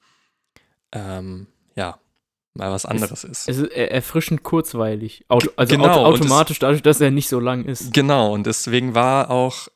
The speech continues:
Speaker 1: also ich kann mich an keine Szene erinnern, wo ich mir jetzt gedacht habe, ne, das hätten sie eigentlich rausnehmen können, weil es ist einfach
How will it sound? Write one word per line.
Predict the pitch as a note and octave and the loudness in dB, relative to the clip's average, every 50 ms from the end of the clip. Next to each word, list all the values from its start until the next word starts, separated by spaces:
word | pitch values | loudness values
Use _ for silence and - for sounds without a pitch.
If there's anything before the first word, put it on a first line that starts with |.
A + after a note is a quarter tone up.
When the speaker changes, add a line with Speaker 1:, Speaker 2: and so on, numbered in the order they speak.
| _ _ _ - | _ _ _ -8
Speaker 1:
also | G#2 A2 | -6 -6
ich | A2+ - | -6 -4
kann | - D3+ D#3 | -4 -4 -4
mich | D#3 - | -2 -2
an | C3+ B2+ - | -4 -4 -6
keine | - - A#2+ C3+ D3+ D#3+ D#3+ | -6 -4 -2 -2 -2 -4 -6
Szene | - - - D3 D3 C3+ B2 | -6 -4 -4 -2 -2 -2 -2
erinnern, | - C3 D3 D#3 C#3+ B2+ | -2 -2 -2 -4 -4 -2
wo | B2+ C3+ | -2 -2
ich | C3 C3 - | -2 -2 -4
mir | C3+ B2+ | -4 -2
jetzt | B2 B2+ B2+ - - | -2 -2 -4 -6 -6
gedacht | B2 A#2 B2+ A#2+ - | -2 -2 -2 -2 -2
habe, | B2 A#2 A#2 | -2 -2 -2
ne, | A#2+ A#2+ B2 C3 C#3 D3 C#3 - _ _ _ _ _ - | -2 -2 -2 -2 -2 -2 -4 -6 _ _ _ _ _ -4
das | - A2+ G#2 - | -4 -2 -2 -2
hätten | B2 - B2 | -4 -2 0
sie | A#2 A#2 | 0 0
eigentlich | A#2+ A#2+ A2 A2+ G2+ | 0 0 -2 -2 0
rausnehmen | G#2 A2+ D3 - - A#2+ G#2 G#2 | 0 0 0 0 0 -2 -2 -2
können, | - - G#2+ G#2+ A#2 C3+ C#3 - - - _ _ _ | -2 -2 -2 -2 -2 -4 -8 -12 -16 -20 _ _ _
weil | - A2 A2 | -2 -2 -2
es | A2 - - - - - _ _ _ _ _ _ _ - - | -2 -4 -6 -10 -12 -14 _ _ _ _ _ _ _ -8 -6
ist | C3 C3 - - | -4 -4 -2 -2
einfach | B2+ B2 B2 A#2+ - B2 A#2+ - - | -2 -2 -2 -2 -2 -4 -4 -4 -8